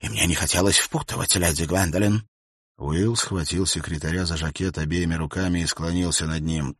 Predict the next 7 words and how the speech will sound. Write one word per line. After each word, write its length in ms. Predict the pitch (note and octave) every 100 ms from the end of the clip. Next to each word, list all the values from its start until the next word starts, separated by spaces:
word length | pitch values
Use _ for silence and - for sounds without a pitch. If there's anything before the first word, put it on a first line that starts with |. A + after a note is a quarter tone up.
| -
«Ты 260 | D#3 C3+
жалкий 400 | A#2 C#3+ B2 C#3
трус! 400 | B2+ F3 C3 - - -
Что 260 | - - F3
значит 320 | D3+ D3+ C#3+
впутывать 560 | A2+ F#3+ F#3 E3+ D3 C3+
её?» 340 | C#3+ C3+ F#2+